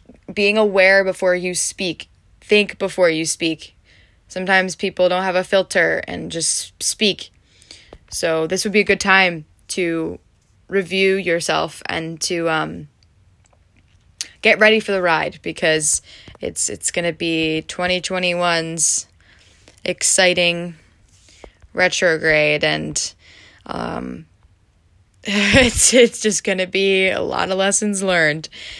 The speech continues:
that's for sure. So what I experienced during my preview was, uh, like, two days of just intrusive thoughts of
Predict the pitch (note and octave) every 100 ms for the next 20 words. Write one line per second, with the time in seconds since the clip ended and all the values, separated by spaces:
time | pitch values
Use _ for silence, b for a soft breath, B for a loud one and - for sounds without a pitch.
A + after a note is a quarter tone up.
0 | B B - E3 - - D#3+ - D#3+ D#3+
1 | E3 - _ B B B B B B B
2 | B B B - G3+ G3 G3+ B3+ B3 -
3 | A#3+ B3 C4 C4 - - B B B B
4 | F#3+ F#3+ G3 G3 G3 F#3+ F#3+ F#3 E3+ E3+
5 | - A3+ A3 F#3 E3+ E3 E3 _ _ _
6 | _ _ _ E3+ F3+ E3+ D#3+ D#3+ - -
7 | E3+ D#3 D#3 - F3 E3+ - - A#3+ G3
8 | E3+ E3+ G#3+ - - - E3 E3 D#3+ -
9 | - E3+ - - _ b b b b _
10 | _ _ _ - G3 F#3+ - - G#3 G3
11 | - D3+ D#3 - - - - - - -
12 | - b b b b - D#3+ D#3 D3+ D3+
13 | -